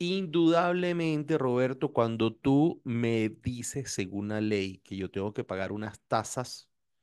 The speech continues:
por el registro de, eh, una compañía de seguro que está ahora ajustada a no un Petro, no una unidad tributaria, sino a lo que es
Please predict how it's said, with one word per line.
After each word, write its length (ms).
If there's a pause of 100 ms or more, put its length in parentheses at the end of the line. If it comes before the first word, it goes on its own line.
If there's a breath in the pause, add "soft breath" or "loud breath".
(200)
por 200
el 160
registro 960 (100)
de, 640 (640)
eh, 380 (140)
una 180
compañía 300
de 60
seguro 520 (1040)
que 100
está 280
ahora 600
ajustada 800
a 220
no 380
un 220
Petro, 480
no 460
una 420
unidad 320
tributaria, 440
sino 380 (380 soft breath)
a 320
lo 280
que 300
es 240